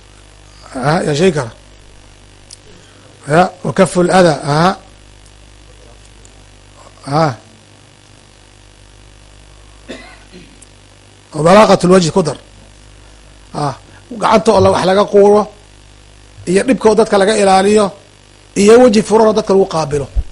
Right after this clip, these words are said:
Ay qaarkood ku tilmaameen. Tilmaamo badan buu leeyahay. Qaala xaddathana Aadam, qaala xaddathana Shucba can Qataada can Abi Sawaar al-Cadawi.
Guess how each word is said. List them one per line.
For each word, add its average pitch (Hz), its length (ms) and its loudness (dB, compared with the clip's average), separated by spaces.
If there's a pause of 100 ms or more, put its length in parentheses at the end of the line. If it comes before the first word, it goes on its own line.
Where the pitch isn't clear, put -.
(200)
Ay 151 80 -6
qaarkood 160 300 0
ku 165 80 -6
tilmaameen. 131 360 -8 (1040)
Tilmaamo 226 320 4
badan 220 200 2
buu 190 120 4
leeyahay. 165 220 2 (360)
Qaala 233 200 6
xaddathana 247 440 6 (140)
Aadam, 247 220 4
qaala 240 180 6
xaddathana 240 340 4
Shucba 254 300 4
can 220 140 4
Qataada 240 400 4
can 233 120 4
Abi 226 140 2
Sawaar 240 380 6
al-Cadawi. 220 480 4